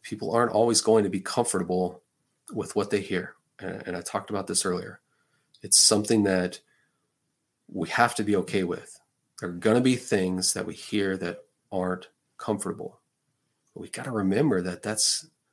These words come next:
that's for a reason, right? We're, we're, we're being brought into lush fields, and God is causing us to eat there. So when these things come up, there's a reason for it.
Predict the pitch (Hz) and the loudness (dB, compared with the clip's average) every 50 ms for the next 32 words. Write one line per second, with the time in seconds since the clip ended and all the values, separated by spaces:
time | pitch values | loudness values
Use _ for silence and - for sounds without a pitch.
0 | _ _ _ _ _ - 110 107 - - - 151 147 113 95 107 135 156 - 90 | _ _ _ _ _ -6 -2 -2 0 0 2 2 2 2 4 4 2 2 2 0
1 | - - - _ _ _ _ _ _ _ _ _ _ _ _ _ _ _ _ _ | -6 -8 -12 _ _ _ _ _ _ _ _ _ _ _ _ _ _ _ _ _
2 | _ _ _ _ _ _ _ _ _ _ _ - 117 113 - 123 117 110 101 104 | _ _ _ _ _ _ _ _ _ _ _ -8 -8 -6 -4 0 0 0 2 2
3 | 113 104 101 98 95 95 - - _ _ _ _ _ _ _ _ _ _ _ - | 4 4 4 4 2 -2 -4 -10 _ _ _ _ _ _ _ _ _ _ _ -6
4 | 107 101 92 95 113 127 131 113 101 90 - 95 95 101 110 117 120 117 - - | -6 -4 -2 2 2 4 4 2 0 -2 -2 0 4 6 6 6 4 2 -2 -6
5 | - 107 101 104 101 98 - - 107 98 95 95 92 92 90 90 90 - _ _ | -2 0 0 0 0 0 0 0 0 0 0 2 0 0 -2 -4 -6 -10 _ _
6 | _ _ _ _ _ _ _ _ _ _ _ _ _ _ _ _ _ _ _ _ | _ _ _ _ _ _ _ _ _ _ _ _ _ _ _ _ _ _ _ _
7 | _ _ _ _ _ _ - 101 92 90 92 101 110 113 - - - - - - | _ _ _ _ _ _ -10 -8 -4 0 2 2 2 2 2 -2 -4 -6 -6 -4
8 | - 117 117 101 90 87 90 90 - - - - - _ _ _ _ _ _ _ | 0 2 2 2 2 0 -2 -2 -2 -2 -4 -4 -8 _ _ _ _ _ _ _
9 | _ _ _ _ _ _ _ _ _ _ _ _ _ _ _ _ _ _ _ _ | _ _ _ _ _ _ _ _ _ _ _ _ _ _ _ _ _ _ _ _
10 | _ - - 95 92 90 90 - - - 101 101 98 90 - - - - 107 107 | _ -8 -4 -2 -2 -2 -4 -4 -2 0 0 2 2 2 0 0 0 -2 -2 -2
11 | 98 101 95 90 - - 92 90 90 90 - 90 90 90 - - _ _ _ _ | -2 -2 -2 -2 -2 -4 -6 -8 -12 -10 -10 -10 -10 -12 -14 -18 _ _ _ _
12 | _ _ _ _ _ _ _ _ _ _ _ _ _ _ _ _ _ _ _ _ | _ _ _ _ _ _ _ _ _ _ _ _ _ _ _ _ _ _ _ _
13 | _ _ _ _ _ _ - - - 98 92 92 92 90 - - - - 107 107 | _ _ _ _ _ _ -8 -4 -2 -2 0 0 0 0 0 0 2 2 2 4
14 | 101 - - - - 95 98 98 92 - - 92 87 87 - - 78 90 87 90 | 4 2 0 0 -2 -4 -2 -4 -4 -6 -6 -6 -6 -4 -6 -6 -6 -6 -6 -4
15 | 95 95 98 92 - 87 82 - - - 90 - - - - | -4 -2 -2 -2 -4 -6 -6 -8 -6 -6 -6 -8 -10 -14 -18